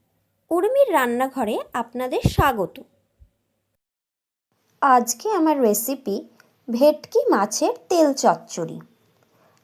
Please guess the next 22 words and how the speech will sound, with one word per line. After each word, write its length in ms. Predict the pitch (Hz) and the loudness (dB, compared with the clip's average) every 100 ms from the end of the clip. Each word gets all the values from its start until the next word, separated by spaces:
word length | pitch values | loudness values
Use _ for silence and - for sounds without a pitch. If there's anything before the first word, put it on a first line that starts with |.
| - | 4
আসুন 380 | 269 262 370 494 - | 4 4 -4 -6 -2
তাহলে 360 | 277 233 254 320 | 0 2 2 0
দেখে 340 | 294 226 - | 4 0 2
নেওয়া 280 | 247 247 262 | -6 0 0
যাক 180 | 262 330 | 2 2
আমার 280 | 294 262 254 | 2 0 -2
এই 140 | 285 | -2
রেসিপিটি। 680 | 262 226 - 226 262 240 381 - _ - _ _ _ _ _ _ - | -2 -2 -2 -6 -8 -6 -8 -8 _ -20 _ _ _ _ _ _ -8
ভেটকি 360 | 262 320 320 427 | 4 4 4 2
মাছের 340 | 494 494 508 508 | 4 4 2 0
তেল 240 | 269 240 | 2 2
চচ্চড়ি 440 | 240 269 269 311 339 | 2 -2 -2 -6 0
বানানোর 460 | 294 202 202 240 | 0 0 -2 -4
জন্য 460 | 226 302 277 190 208 - _ _ - | 0 -2 -2 -6 -8 -14 _ _ -6
আমি 360 | 247 262 311 339 | -4 -2 -2 -2
এখানে 460 | 233 220 190 208 - _ _ _ _ _ _ _ _ _ 233 | -4 -6 -6 -8 -12 _ _ _ _ _ _ _ _ _ -14
ভেটকি 480 | 214 233 233 - 294 | -4 -2 -2 -10 -6
মাছের 360 | 302 311 349 330 - | -4 -4 -6 -8 -6
তেলটাকে 580 | 220 190 196 240 240 196 | -4 -4 -4 -6 -6 -10
ভালো 440 | 196 - 214 233 302 | -12 -4 -2 0 -2
করে 340 | 240 214 - - _ _ _ _ _ - | -2 -4 -4 -8 _ _ _ _ _ -18
ধুয়ে 500 | - 226 226 247 480 | -10 -2 0 0 -2